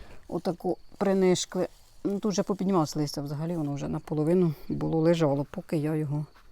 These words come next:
не полила. Тому треба, трішечки потребує догляду,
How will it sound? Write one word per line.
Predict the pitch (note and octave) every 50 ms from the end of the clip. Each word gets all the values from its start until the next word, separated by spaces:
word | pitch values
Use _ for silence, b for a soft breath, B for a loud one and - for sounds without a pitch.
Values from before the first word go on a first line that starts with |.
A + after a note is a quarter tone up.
| b b b b b -
не | - F3 F3+
полила. | - - F#3 F#3 F#3 E3 C#3 C3+ D3
Тому | - D3 D3 E3 F3+
треба, | F3+ - - E3 D#3+ E3 D#3+ D#3+ D3+ - - - - b b b b b b b b b b b _ _
трішечки | - E3+ F#3+ F3+ - F3+ E3 - - -
потребує | D#3+ - E3+ - - F3 E3+ D3 C#3 C#3 D3+ C#3+
догляду, | C#3+ G3+ A3 G#3+ F#3+ F#3 F3 F3+ F#3